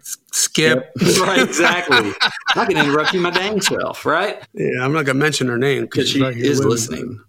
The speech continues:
Speaker 1: Mm-hmm.
Speaker 2: So every line has to keep the listener's attention. You can't put cliches throughout your lyric expecting the wait for it line to save your song. The listener's gonna tune out, literally or figuratively, before the line ever gets there. So you want to keep the listener's attention with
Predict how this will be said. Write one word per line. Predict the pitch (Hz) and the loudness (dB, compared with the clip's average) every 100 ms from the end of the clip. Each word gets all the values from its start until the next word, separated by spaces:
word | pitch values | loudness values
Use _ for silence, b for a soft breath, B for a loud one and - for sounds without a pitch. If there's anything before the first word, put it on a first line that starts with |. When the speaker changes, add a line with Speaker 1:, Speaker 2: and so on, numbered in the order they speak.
| - | -6
Speaker 1:
Mm-hmm. | 143 143 131 135 131 - | -2 0 0 0 -2 -4
Speaker 2:
So | - - 202 185 160 B 185 | -2 0 2 0 -2 B -2
every | 208 226 247 208 | 0 2 0 2
line | 147 151 180 151 135 123 | 2 2 0 0 0 0
has | 131 - 151 151 - | -4 -2 -2 -2 -4
to | - | -6
keep | 127 - 139 - | -6 -2 -2 0
the | 123 | 0
listener's | 123 123 113 104 | 0 0 -2 -2
attention. | - 190 208 - 107 | -4 -2 0 0 0
You | 135 | 0
can't | 165 190 190 185 | 0 -2 -2 -2
put | 196 196 | -2 0
cliches | 185 175 - 165 175 175 | 0 0 0 0 0 2
throughout | 170 165 | 0 2
your | 170 160 | 0 2
lyric | 139 151 127 | 2 0 -2
expecting | 123 - 151 147 139 | -4 -2 -2 0 0
the | 113 | 2
wait | 104 110 165 - | 0 0 -2 -2
for | 113 107 107 | 0 0 0
it | |
line | 117 113 117 127 B B | -2 0 0 -2 B B
to | - | -4
save | - 131 123 | 0 0 0
your | |
song. | 131 202 202 110 - B B B | 0 0 -2 -6 -14 B B B
The | 135 | 0
listener's | 147 233 190 139 | 0 2 0 2
gonna | 151 123 | 0 0
tune | 165 151 | 0 0
out, | 147 131 - | 0 -4 -4
literally | 107 127 139 123 117 | 0 0 2 2 0
or | 98 - _ _ - | -2 -6 _ _ -4
figuratively, | 143 156 98 80 90 101 | -2 0 -2 -2 -4 -2
before | 120 117 131 127 | -4 -2 0 0
the | |
line | 131 135 139 | 0 0 0
ever | 139 120 | -2 -2
gets | 151 240 - | -2 -2 -4
there. | - - | -6 -6
So | - 131 | -2 0
you | 151 | 2
want | 233 | 0
to | - | 0
keep | - 202 202 | -2 -2 0
the | |
listener's | 151 143 139 147 131 | 0 0 0 -2 0
attention | 120 - 123 127 | -2 0 -2 0
with | 110 | -2